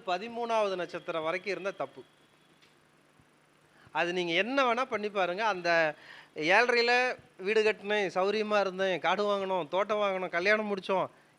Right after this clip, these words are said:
எல்லாம் சொல்லுவோம்ல. இதில் நீங்க செக் பண்ணி பார்த்துட்டு என்கிட்ட சொல்லுங்க. இதை நான் overall-ஆ செக் பண்ணிட்டு இருக்கிறேன், நல்லாவே இருக்கு. அடுத்தது, இந்த பதினாலாவது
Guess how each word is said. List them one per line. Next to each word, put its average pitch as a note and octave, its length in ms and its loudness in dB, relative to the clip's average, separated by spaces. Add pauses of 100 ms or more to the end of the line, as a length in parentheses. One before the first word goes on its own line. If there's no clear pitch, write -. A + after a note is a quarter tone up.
எல்லாம் D4 260 -2
சொல்லுவோம்ல. D3 480 -2 (800)
இதில் F#3+ 240 -4
நீங்க F3+ 220 -4
செக் F#3+ 160 -6
பண்ணி D4 240 -2
பார்த்துட்டு G3+ 280 0
என்கிட்ட D#3+ 240 -2
சொல்லுங்க. B2 240 -10 (1300)
இதை G3+ 180 2
நான் A3 200 4
overall-ஆ A3+ 400 4
செக் A3 160 -4
பண்ணிட்டு G#3 240 -2
இருக்கிறேன், A#3+ 320 -4
நல்லாவே F#3 300 4 (100)
இருக்கு. C3+ 220 -8 (1120)
அடுத்தது, A#3 400 -2 (540)
இந்த A#3 160 -4 (680)
பதினாலாவது B3 880 0